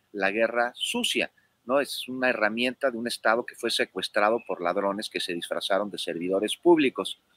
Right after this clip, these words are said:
Entonces sigue intentando atemorizar a la población y para ello hoy utiliza la infodemia como herramienta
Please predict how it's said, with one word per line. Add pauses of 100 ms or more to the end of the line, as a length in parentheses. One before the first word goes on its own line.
(240)
Entonces
sigue
intentando
atemorizar
a
la
población (420)
y
para
ello (320)
hoy
utiliza
la
infodemia
como
herramienta